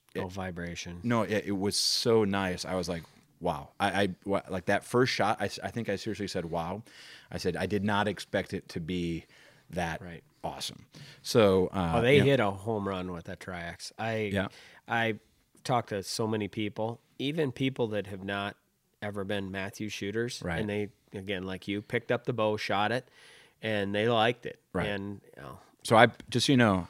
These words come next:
Speaker 1: I pay for my bow. I don't, I'm not a T V, T V star, so I pay for it. And
Speaker 2: Listen,
Speaker 1: by choice,
Speaker 2: we
Speaker 1: right?
Speaker 2: don't get all those free bows
Speaker 1: Right.
Speaker 2: either.
Speaker 1: No, but so, uh, and I'm pretty happy with it. So now I've
Speaker 2: Yeah.
Speaker 1: been shooting it,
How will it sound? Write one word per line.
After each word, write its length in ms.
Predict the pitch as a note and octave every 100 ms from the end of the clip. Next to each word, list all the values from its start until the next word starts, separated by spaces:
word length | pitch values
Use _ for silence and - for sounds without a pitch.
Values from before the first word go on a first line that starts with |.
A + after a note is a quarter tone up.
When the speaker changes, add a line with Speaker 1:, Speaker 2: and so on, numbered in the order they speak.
| -
Speaker 1:
I 80 | F#2+
pay 260 | C3+ C#3
for 160 | C3+ A2
my 140 | F#2
bow. 400 | E2+ F2+ E2 G2 B2 - -
I 100 | F#2
don't, 180 | G#2+ D#2+
I'm 140 | G#2
not 160 | A#2 G#2
a 40 |
T 180 | - A2
V, 400 | G#2+ G#2+ G#2 G2 -
T 160 | - A2+
V 200 | G#2+ G#2
star, 280 | - E2+ F2
so 140 | F#2+
I 100 | F#2
pay 260 | - A#2 A2+
for 420 | - F2+ E2 E2+
it. 160 | F2 - - - -
And 120 | - D3+
Speaker 2:
Listen, 380 | F3+ C3+ G2 -
Speaker 1:
by 160 | A#2 A#2
choice, 540 | - F#3 A2+ G2 -
Speaker 2:
we 100 | E3
Speaker 1:
right? 80 | F#3+
Speaker 2:
don't 240 | A#3 E3
get 140 | G3 E3
all 220 | F3 D#3+
those 260 | D3+ D#3+ -
free 240 | D3+ D#3
bows 400 | A#2+ C3 D3+ B2+
Speaker 1:
Right. 20 |
Speaker 2:
either. 380 | D3+ E3+ A#2 F#2+ -
Speaker 1:
No, 200 | A2 A2+
but 160 | G#2 -
so, 260 | A#2+ G#2+
uh, 300 | G2+ G2+ F#2+ -
and 140 | G#2
I'm 80 | G2+
pretty 180 | A#2+ G2+
happy 280 | A2+ -
with 120 | G2 F2+
it. 100 | E2
So 100 | F#2+
now 220 | G2 A2
I've 80 | G#2
Speaker 2:
Yeah. 60 |
Speaker 1:
been 80 | F#2
shooting 360 | F2+ B2 A#2+ F#2
it, 240 | F2 G2